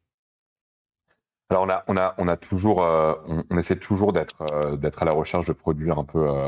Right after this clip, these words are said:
un peu différents. Là, on a un projet qui, qui, qui va bientôt arriver, mais c'est encore un peu le début, donc, euh, on, on tease, mais, euh, je pense que ça sera sorti des alambics dans un an.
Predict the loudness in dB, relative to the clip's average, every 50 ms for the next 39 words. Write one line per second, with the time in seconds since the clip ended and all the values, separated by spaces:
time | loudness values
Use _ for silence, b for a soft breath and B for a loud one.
0 | -4 -4 -6 -4 -2 -2 -2 -2 -2 0 0 2 2 2 0 0 -4 _ b b
1 | b b _ _ _ _ _ -4 -2 -2 0 0 -2 -4 -2 -2 -2 0 0 -2
2 | -4 -6 -8 -8 -8 -8 -8 _ _ -12 -12 -12 -10 -6 -4 -4 -4 -4 -2 0
3 | 0 0 0 0 2 2 2 2 0 0 2 2 2 2 0 -2 -2 -2 -4 -2
4 | -2 0 0 0 0 -2 -2 0 0 0 0 -2 -4 -4 -6 -8 -6 -6 -4 -4
5 | -6 -8 -8 -8 -6 -6 -6 -6 -6 -8 -8 -4 -2 -2 -2 0 0 0 2 2
6 | 4 2 2 0 -2 -4 -4 -2 0 -2 0 0 -2 -6 -6 -2 0 0 0 0
7 | 0 -2 -6 -6 -6 -6 -4 -4 -2 0 0 2 2 2 0 -2 -2 0 -2 0
8 | 0 0 0 0 -2 -4 -6